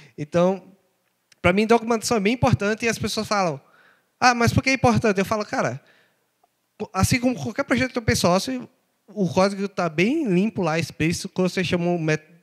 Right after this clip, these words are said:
tal, com a opção tal, ele deveria fazer isso. Tipo, o nome tá bonito, mas qual é a combinação de opções que você tem? Qual é o tipo de retorno que aquele método vai dar?" Isso é importante em qualquer projeto, seja open source ou não.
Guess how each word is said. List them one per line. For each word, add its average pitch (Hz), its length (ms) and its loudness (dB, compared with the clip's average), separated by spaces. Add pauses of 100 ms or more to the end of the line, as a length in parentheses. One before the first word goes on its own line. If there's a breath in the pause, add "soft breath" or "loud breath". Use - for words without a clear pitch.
tal, 180 280 2
com 180 180 -10
a 175 40 2
opção 180 380 -2
tal, 180 360 0
ele 220 240 2
deveria 214 340 2
fazer 214 240 -4
isso. 214 320 -6 (260 soft breath)
Tipo, 156 220 -8
o 160 200 -6
nome 202 260 2
tá 262 120 -2
bonito, 240 540 -4 (360 loud breath)
mas 202 400 2 (340 loud breath)
qual 247 160 4
é 269 40 6
a 269 40 2
combinação 254 560 -2
de 233 80 2
opções 214 380 -4
que - 60 -10
você 185 120 -6
tem? 127 400 -8 (640)
Qual 202 140 2
é - 20 4
o - 20 -4
tipo 208 200 -6
de 202 100 0
retorno 185 360 0
que 175 80 -8
aquele 170 220 -8
método 151 400 -6
vai 135 160 -4
dar?" 117 280 -10 (680)
Isso 208 320 -2
é 220 80 2
importante 220 400 0
em - 40 -20
qualquer 226 260 -2
projeto, 160 420 -2
seja 170 240 -4
open 170 180 -8
source 151 280 -8
ou 220 60 -8
não. 160 220 -6